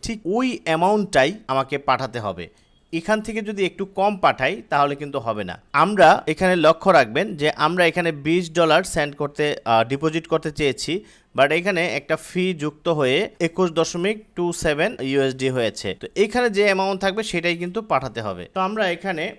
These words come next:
একুশ দশমিক সাতাশ দিয়ে কন্টিনিউ ক্লিক করলাম।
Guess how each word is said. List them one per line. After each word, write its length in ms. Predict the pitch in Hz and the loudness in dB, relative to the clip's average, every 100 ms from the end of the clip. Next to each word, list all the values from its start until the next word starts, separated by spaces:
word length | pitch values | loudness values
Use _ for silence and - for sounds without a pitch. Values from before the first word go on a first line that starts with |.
| _ | _
একুশ 440 | 170 165 165 175 214 - - _ _ _ - 123 | -12 -10 -8 -8 -8 -14 -20 _ _ _ -20 -6
দশমিক 480 | 151 - 160 180 185 | -6 -6 -10 -12 -12
সাতাশ 500 | 156 135 - 98 87 - - - 135 | -8 -8 -8 -12 -14 -20 -20 -20 -6
দিয়ে 200 | 170 220 | -4 -2
কন্টিনিউ 540 | 214 160 156 160 196 | -4 -6 -8 -6 -6
ক্লিক 280 | 220 151 143 | -6 -8 -6
করলাম। 420 | 127 110 98 87 | -2 0 0 -4